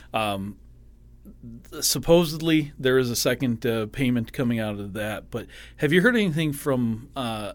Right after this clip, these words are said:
about, uh, maybe another M F P payment? Because let's face it, I mean, when you're sitting this low on corn or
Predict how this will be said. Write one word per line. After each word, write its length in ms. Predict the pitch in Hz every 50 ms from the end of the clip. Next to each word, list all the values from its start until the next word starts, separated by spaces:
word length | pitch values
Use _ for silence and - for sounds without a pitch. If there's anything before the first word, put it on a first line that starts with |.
| - - -
about, 560 | 135 120 113 117 110 107 101 - - - 131
uh, 180 | 107 104 107 104
maybe 300 | 113 117 117 117 117 113
another 340 | 107 110 110 107 107 107 -
M 200 | - 110 107 104
F 180 | 95 - -
P 220 | - - 185 185 180
payment? 520 | 185 147 117 92 85 78 73 - - - - - - - - - - -
Because 280 | - 131 143 165 147 147
let's 160 | 160 170 -
face 240 | - 202 196 185 -
it, 120 | 120 - -
I 40 | -
mean, 300 | 147 143 135 131 131 - -
when 200 | 156 139 139 143
you're 120 | 185 196
sitting 360 | 185 - - 208 - 156 139
this 240 | 127 127 131 - -
low 180 | 135 127 127 117
on 220 | 117 113 107 104
corn 540 | 101 - - 131 120 110 95 87 87 87 85
or 400 | - - 120 117 113 110 107 107